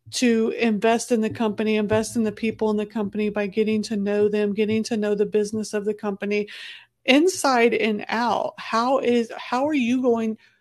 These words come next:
to make the company better, right? That's so important.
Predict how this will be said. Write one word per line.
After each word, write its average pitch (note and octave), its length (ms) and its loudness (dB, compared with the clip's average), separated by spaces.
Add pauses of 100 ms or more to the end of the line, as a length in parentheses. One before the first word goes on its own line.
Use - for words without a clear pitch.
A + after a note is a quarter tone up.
(180)
to - 160 -2
make G#3+ 240 -2
the A3+ 80 -8
company G3+ 480 -4
better, A3 480 -2
right? A#3 380 -2
That's D4 240 -2
so D#4 600 -2
important. A3 880 -2